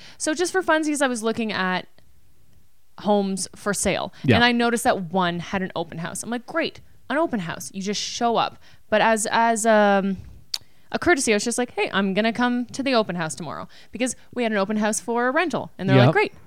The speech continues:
Speaker 1: You don't need to let us know. Just show up." And then I get this friggin' message from this person from Zillow being like, "Hey, it's, uh, blah, blah, blah from Zillow about this home. Are you free to discuss?"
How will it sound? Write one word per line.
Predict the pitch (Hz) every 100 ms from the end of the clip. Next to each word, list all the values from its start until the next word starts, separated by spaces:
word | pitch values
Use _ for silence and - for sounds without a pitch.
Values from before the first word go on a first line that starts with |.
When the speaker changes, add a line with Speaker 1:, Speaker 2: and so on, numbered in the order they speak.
| - -
Speaker 1:
You |
don't | 202 -
need | 226
to | 226
let | 220
us | 220
know. | 254 311 -
Just | - 156
show | - 196
up." | 175 117
And | - - - - - - - 622
then | 659 698
I | 719
get | 523 508 494 - - - - 330 359
this | 349 -
friggin' | - 403 403
message | 339 294 277 226
from | 226
this | 214
person | - 226 233 208 185 - - - - -
from | 208
Zillow | 190 214 175
being | 160 190
like, | 185 180 - - -
"Hey, | 214 403 359 180
it's, | - -
uh, | 254 240 226 208
blah, | 180 165 285
blah, | 320
blah | 180 170
from | 233
Zillow | 233 311 262 170
about | 170 185
this | 220 220
home. | 302 165
Are |
you | 180
free | 196 226
to | 214
discuss?" | 202 - 208 359